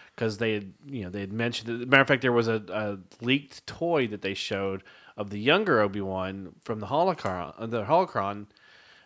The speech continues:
um, at Toy Fair when they first showed the,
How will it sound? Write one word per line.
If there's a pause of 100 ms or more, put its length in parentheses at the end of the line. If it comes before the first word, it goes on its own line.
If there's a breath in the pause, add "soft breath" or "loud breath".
(140)
um,
at
Toy
Fair
when
they
first (640)
showed
the,